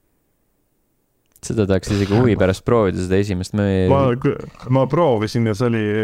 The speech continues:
Speaker 2: see oli ikka päris wonky mäng, et
Speaker 1: Mm.
Speaker 2: ei kutsunud väga.
Speaker 1: Okei, okei. Äh, kas sind kutsuks rohkem, äh,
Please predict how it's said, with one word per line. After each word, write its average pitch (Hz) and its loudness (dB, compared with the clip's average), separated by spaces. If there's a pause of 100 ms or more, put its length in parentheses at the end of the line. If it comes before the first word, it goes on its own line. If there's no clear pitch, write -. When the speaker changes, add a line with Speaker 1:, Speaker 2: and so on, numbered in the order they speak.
(140)
Speaker 2:
see 131 -2
oli 117 0
ikka 107 -4
päris 113 -2
wonky 117 -2
mäng, 107 -2
et - -8 (120)
Speaker 1:
Mm. 139 0 (140)
Speaker 2:
ei 123 0
kutsunud 107 -4
väga. 107 -2 (100)
Speaker 1:
Okei, 110 0
okei. 98 0 (1700)
Äh, 131 4
kas 160 0
sind 156 0
kutsuks 143 -2
rohkem, 107 0
äh, 95 2